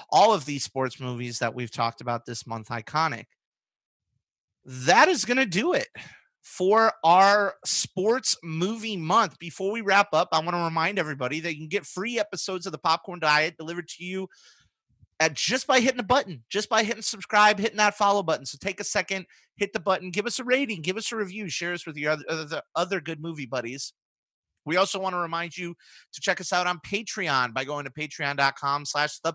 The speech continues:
popcorn diet and consider becoming a patron of the podcast. Not only is it gonna help us improve the podcast, but it's gonna give you access to exclusive patron-only episodes like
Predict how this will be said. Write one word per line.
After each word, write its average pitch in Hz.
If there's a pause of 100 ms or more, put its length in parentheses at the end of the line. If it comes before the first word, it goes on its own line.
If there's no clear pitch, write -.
(140)
popcorn 160
diet 147 (400)
and 208
consider 247
becoming 220
a 214
patron 196
of 180
the 175
podcast. 131
Not 160
only 185
is 165
it 170
gonna 156
help 165
us 160
improve 170
the 139
podcast, 160
but 135
it's 123
gonna 143
give 147
you 160
access 147 (400)
to 156
exclusive 151
patron-only 147
episodes 131
like 139